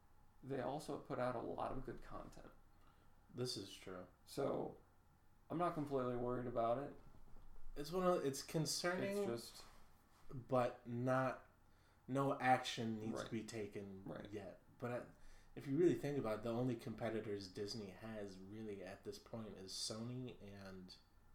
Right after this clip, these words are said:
Speaker 2: what is it? Uh,
Speaker 1: Yeah.
Speaker 2: there's one, there's one other studio. I know it starts with a B. It's an
Speaker 1: Mm.
Speaker 2: acronym.
Speaker 1: And, like, this day of, like, um,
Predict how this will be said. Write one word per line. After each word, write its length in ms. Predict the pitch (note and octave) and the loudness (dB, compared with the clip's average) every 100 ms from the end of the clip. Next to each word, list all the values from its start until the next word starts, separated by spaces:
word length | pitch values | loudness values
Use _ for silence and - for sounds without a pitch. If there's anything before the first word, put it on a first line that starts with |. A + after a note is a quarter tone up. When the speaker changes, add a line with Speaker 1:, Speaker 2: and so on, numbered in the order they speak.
| - - - - - - - - | -20 -20 -20 -20 -20 -20 -20 -18
Speaker 2:
what 200 | G#2 G#2+ | -6 -2
is 200 | G#2 G2 | -2 -2
it? 140 | F#2+ F#2+ | -6 -6
Uh, 520 | F#2+ F#2 - G2 - - - - - - | -6 -8 -10 -14 -14 -16 -20 -20 -20 -20
Speaker 1:
Yeah. 60 | - - - - A2 - | -20 -18 -20 -18 -18 -12
Speaker 2:
there's 180 | G#2+ G#2+ | -10 -8
one, 300 | A2+ C3+ B2 | -2 -2 0
there's 160 | B2 C3 | -2 0
one 180 | E3 | 0
other 220 | C#3 A2+ A2 | 2 0 -2
studio. 400 | - G#2 G2+ G#2 | -4 -4 -4 -4
I 40 | |
know 120 | C3 | -4
it 140 | D3 - | -4 -2
starts 260 | - G#2+ | -4 -4
with 140 | - G2 | -6 -10
a 60 | |
B. 260 | F2+ G2 G2 | -10 -10 -10
It's 160 | G2+ B2 | -4 -2
an 60 | A#2+ | -2
Speaker 1:
Mm. 140 | A#2+ - | -4 -6
Speaker 2:
acronym. 320 | G2+ F#2+ F#2+ G2 - | -8 -10 -12 -10 -4
Speaker 1:
And, 100 | B2 | 0
like, 160 | A#2+ A#2+ | 0 -2
this 180 | C#3 | -8
day 200 | - B2 | -8 -6
of, 140 | B2 - | -6 -8
like, 240 | - - - - - - - - - - - - - - - | -10 -12 -14 -20 -20 -20 -20 -20 -20 -20 -20 -20 -20 -18 -16
um, 460 | - - - - | -12 -12 -12 -14